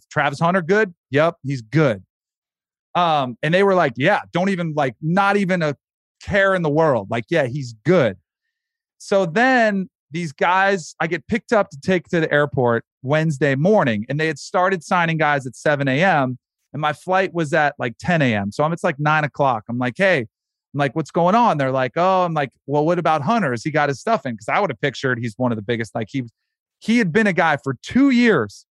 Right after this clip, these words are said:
was committed to Florida State. Two years. He was a Nole for life. After they started oh and four this year,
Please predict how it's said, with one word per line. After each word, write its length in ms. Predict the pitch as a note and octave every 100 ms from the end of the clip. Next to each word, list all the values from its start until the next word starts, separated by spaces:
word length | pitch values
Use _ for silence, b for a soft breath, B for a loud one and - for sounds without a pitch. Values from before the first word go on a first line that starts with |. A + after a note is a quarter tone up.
| _ -
was 140 | D#3
committed 320 | - F#3 F3
to 60 | C#3+
Florida 300 | - C#3+ A#2+
State. 260 | - A2+ - _
Two 240 | - - B3+
years. 400 | A3 C#3+ - -
He 100 | B2
was 160 | F#3 D#3
a 80 | D3
Nole 460 | D3+ F3 G#3 G#3+
for 220 | - F#3
life. 440 | D#3+ E3+ G#3 D3 G2 _ _ _ _ _ _ -
After 260 | F#3+ G#3+ G#3
they 140 | G3+
started 400 | - F#3+ G3 F3+ -
oh 180 | F#3+ G#3+
and 140 | F#3+
four 240 | F#3+ G3+
this 240 | F#3 D#3 -
year, 340 | D3+ C#3+ C3+